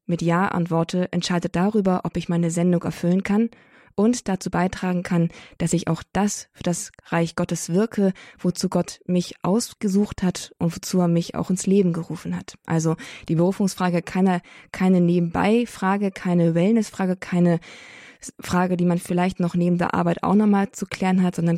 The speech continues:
ganz grundlegend. Und hier haben wir sie im Kurs Null mit den Grundlagen des Christseins behandelt in der Interviewreihe Rudolf will's wissen, wie erkenne ich Gottes Plan für mein Leben? An der Stelle auch einen ganz herzlichen Dank an die Kollegen von E W T N,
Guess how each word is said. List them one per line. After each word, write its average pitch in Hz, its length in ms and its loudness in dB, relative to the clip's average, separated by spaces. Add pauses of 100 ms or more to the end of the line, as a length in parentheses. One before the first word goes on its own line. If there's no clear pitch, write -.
ganz 208 260 2
grundlegend. 185 600 0 (280)
Und 175 140 0
hier 185 240 2
haben 175 160 2
wir 170 80 2
sie 165 280 2
im 165 200 -2
Kurs - 340 -2
Null 196 220 4
mit 208 160 0
den 175 120 0
Grundlagen 170 520 0
des 165 160 -4
Christseins 170 520 0
behandelt 180 480 2
in 175 180 -2
der 170 100 2
Interviewreihe 170 640 2
Rudolf 208 400 2
will's 180 220 -2
wissen, 175 280 0 (480)
wie 190 240 2
erkenne 175 420 2
ich 165 140 -2
Gottes 170 320 -4
Plan 165 240 0
für 165 100 0
mein 175 140 4
Leben? 170 240 2
An 165 120 0
der 175 80 2
Stelle 170 260 0
auch 180 80 -4
einen 165 120 -4
ganz 170 280 -4
herzlichen 165 420 -4
Dank 175 200 0
an 165 100 -2
die 170 100 -2
Kollegen 180 380 2
von 180 140 -4
E 180 120 0
W 185 80 2
T 190 140 -6
N, 165 220 2